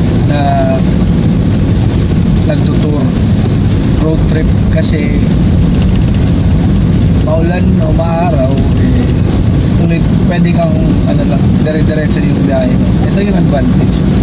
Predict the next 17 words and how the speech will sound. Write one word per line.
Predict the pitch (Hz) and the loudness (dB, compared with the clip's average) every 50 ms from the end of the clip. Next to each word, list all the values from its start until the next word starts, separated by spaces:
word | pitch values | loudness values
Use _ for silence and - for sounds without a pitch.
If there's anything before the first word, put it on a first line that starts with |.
| - - - - - - - - - - - - - - - - - - - - - - - - - - 170 | 0 0 0 0 0 0 0 0 0 0 0 0 0 2 2 2 2 0 0 0 0 0 0 2 0 0 0
So, | - 165 160 160 160 160 - | 0 0 0 0 0 0 0
paiba-iba | - 175 180 180 185 180 175 170 170 170 170 170 160 | 0 0 0 0 0 0 0 0 0 0 0 0 0
yung | 160 160 - - - - - - - - - | 0 0 0 0 0 0 0 0 0 0 0
advantage. | - - - 294 285 - - - - - - - - - - - - - - - - - - - - - - - - - - - - - - - - - - - | 0 0 0 0 0 0 0 0 0 0 0 0 0 0 0 0 0 0 0 0 0 0 0 0 0 0 0 0 0 0 0 0 0 0 0 0 0 0 0 0
Motor | - - - 170 170 165 156 - | 0 0 0 0 0 0 0 0
ka, | 175 180 175 165 160 160 165 160 165 165 170 - - - | 0 0 -2 -2 0 0 0 0 0 0 0 0 0 0
iba | - - | 0 0
din | - - - - - | 0 0 0 0 0
yung | - - - | 0 0 0
advantage. | - - - - - - - - - - - - - - - - - - - - - - - - - - - - - - - - - - - | 0 0 0 0 0 0 0 0 0 0 0 2 0 0 2 2 2 2 2 2 0 0 0 0 0 0 0 0 2 2 2 0 0 0 0
So, | - - 285 - - - - - - - - - - - - - | 0 0 0 0 0 0 0 0 0 0 0 0 0 0 0 0
ito, | - - - 277 - | 0 0 0 0 0
sasakyan. | - - - - - - - - - - - - - | 0 0 0 0 0 0 0 0 0 0 0 0 0
So, | - - - - - - - - - - - - - - - - - - - - - - - - | 0 0 0 0 0 0 2 0 2 2 0 0 0 0 0 0 2 2 2 2 0 0 0 0
tuloy | - 180 190 | 0 0 0
na | 185 170 - | 0 0 2
kami. | - 190 - - - - | 2 2 2 2 0 0